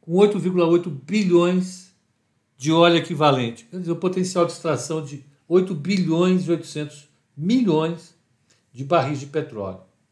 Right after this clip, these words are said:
Desse total, oitenta e seis por cento são de óleo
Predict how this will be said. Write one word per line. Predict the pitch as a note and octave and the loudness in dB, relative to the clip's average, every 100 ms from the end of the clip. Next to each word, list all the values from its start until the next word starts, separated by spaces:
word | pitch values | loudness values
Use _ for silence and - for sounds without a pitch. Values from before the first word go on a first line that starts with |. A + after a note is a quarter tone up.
| _ _ _ _ _ _ _ _ _ _ _ _ _ _ _ _ _ _ | _ _ _ _ _ _ _ _ _ _ _ _ _ _ _ _ _ _
Desse | C#3 D#3+ E3 | -2 -2 0
total, | D3+ D3 E3+ F3+ | -2 2 4 4
oitenta | E3 - F#3 F3+ | 2 -2 -2 -2
e | |
seis | C#3 D#3+ C#3 | -2 -6 -8
por | - | -12
cento | C#3 B2 | -12 -12
são | - C3+ | -12 -14
de | A#2+ | -10
óleo | B2+ D#3+ G#3 | -4 -2 -2